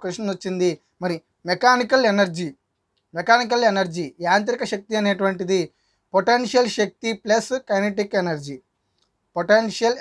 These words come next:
ఎనర్జీ ప్లస్ కైనెటిక్ ఎనర్జీ అని మరి స్థితి శక్తి మరియు గతి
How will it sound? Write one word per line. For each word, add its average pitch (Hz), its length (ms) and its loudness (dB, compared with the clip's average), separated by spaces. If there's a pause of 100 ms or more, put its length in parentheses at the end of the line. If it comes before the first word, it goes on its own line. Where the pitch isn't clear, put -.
ఎనర్జీ 185 420 -2
ప్లస్ 247 220 -2 (100)
కైనెటిక్ 190 480 -4
ఎనర్జీ 175 300 -4
అని 180 160 -4 (560)
మరి 185 200 0
స్థితి 190 320 -6
శక్తి 233 240 -2 (100)
మరియు 208 260 2 (480)
గతి 190 200 -2